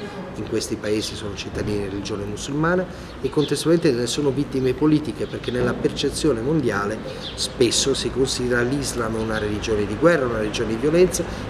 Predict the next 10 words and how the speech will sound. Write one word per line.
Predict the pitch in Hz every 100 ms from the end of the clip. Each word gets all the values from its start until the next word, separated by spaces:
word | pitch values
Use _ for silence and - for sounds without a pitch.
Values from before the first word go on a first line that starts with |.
| -
e |
gli | 135 139
islamici, | 147 139 135 135 131
come | 127 135
posso | 127 120 127
dire, | 139 139
in | 135 139
qualche | 165 165 - 156
maniera, | 156 151 151 139 139 - - - - -
eh, | 139 135 135 127 127